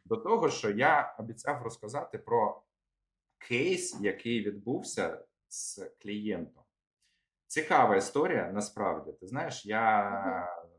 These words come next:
Speaker 1: дуже полюбляю історію вирішення конфліктів. Це окрема історія взагалі в продажах.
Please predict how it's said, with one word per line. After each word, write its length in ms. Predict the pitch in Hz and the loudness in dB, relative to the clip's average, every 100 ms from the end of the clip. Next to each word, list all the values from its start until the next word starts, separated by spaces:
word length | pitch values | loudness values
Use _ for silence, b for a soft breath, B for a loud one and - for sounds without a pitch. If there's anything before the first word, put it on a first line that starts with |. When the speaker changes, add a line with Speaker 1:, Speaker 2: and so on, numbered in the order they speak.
| _ _ 87 | _ _ _
Speaker 1:
дуже 200 | 104 101 | -14 -12
полюбляю 440 | 95 92 92 95 85 | -10 -6 -4 -2 -4
історію 400 | - 98 87 80 | -6 -10 -8 -8
вирішення 420 | 98 90 - 82 _ | -10 -10 -14 -20 _
конфліктів. 520 | 90 - 139 - - - | -20 -14 -14 -14 -20 -20
Це 160 | - 85 80 _ | -20 -16 -16 _
окрема 380 | - - 95 78 | -20 -10 -10 -10
історія 360 | 76 _ 78 73 _ | -14 _ -14 -14 _
взагалі 300 | _ 82 82 | _ -16 -14
в 120 | 76 - | -14 -10
продажах. 400 | 143 143 80 | -8 -8 -12